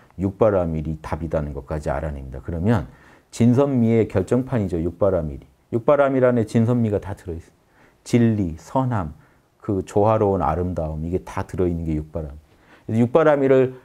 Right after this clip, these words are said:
원만하게 드러냈을 때 가장 아름답고 그 안에 진리가 들어있고 가장 선한 행동이 돼요. 육바라밀은 이제 육바라밀 연구할 때도 이 여러분이 참나 상태에서 실제로 모든 일에 부딪히면서 살아보니까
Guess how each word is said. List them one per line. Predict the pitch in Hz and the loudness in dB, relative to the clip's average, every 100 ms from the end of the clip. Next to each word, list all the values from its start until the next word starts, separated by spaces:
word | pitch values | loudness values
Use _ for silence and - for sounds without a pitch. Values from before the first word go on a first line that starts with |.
| _ | _
원만하게 | - 135 170 170 156 135 | 2 4 4 4 2 2
드러냈을 | 127 110 110 104 - | 0 0 2 -2 -6
때 | 101 101 | -2 -2
가장 | - 110 120 | -2 -2 2
아름답고 | 82 85 98 92 85 - 107 | 2 2 0 -2 -4 -4 -10
그 | - 98 | -2 0
안에 | 95 95 | 0 -2
진리가 | - 120 110 95 80 | -2 -2 0 0 -4
들어있고 | 80 76 - | -6 -10 -12
가장 | - - 101 | -16 -10 -8
선한 | 104 - 143 120 | -6 -6 -4 -2
행동이 | 113 107 98 82 | -4 -4 -6 -8
돼요. | - 58 - _ _ _ _ _ _ _ _ _ _ _ | -10 -16 -18 _ _ _ _ _ _ _ _ _ _ _
육바라밀은 | 110 117 - 139 117 113 117 80 - - | 0 4 4 4 4 4 2 0 -6 -6
이제 | 135 127 | 0 4
육바라밀 | 120 120 156 147 131 | 4 6 4 4 4
연구할 | 120 127 123 104 | 4 4 2 2
때도 | 104 101 104 | 2 2 4
이 | 143 135 - - - _ _ _ - - | 2 0 -6 -20 -20 _ _ _ -20 0
여러분이 | 139 160 160 165 160 | 2 4 2 0 0
참나 | - 214 208 | 0 2 2
상태에서 | 202 185 180 170 | 2 -2 0 2
실제로 | 170 202 196 185 175 | 2 0 2 4 4
모든 | 156 185 190 180 | 4 4 4 4
일에 | 165 160 | 4 4
부딪히면서 | - 151 151 151 135 | 2 0 0 0 0
살아보니까 | 131 160 160 151 135 120 - 143 95 73 | 2 2 2 4 4 2 4 2 2 -8